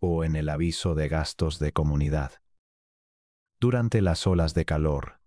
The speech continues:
también es importante no restringir excesivamente la refrigeración con el fin de reducir costes.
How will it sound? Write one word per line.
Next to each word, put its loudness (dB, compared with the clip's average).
también 4
es 0
importante 4
no 8
restringir 2
excesivamente 2
la 4
refrigeración 0
con 0
el 2
fin 4
de 2
reducir 0
costes. -4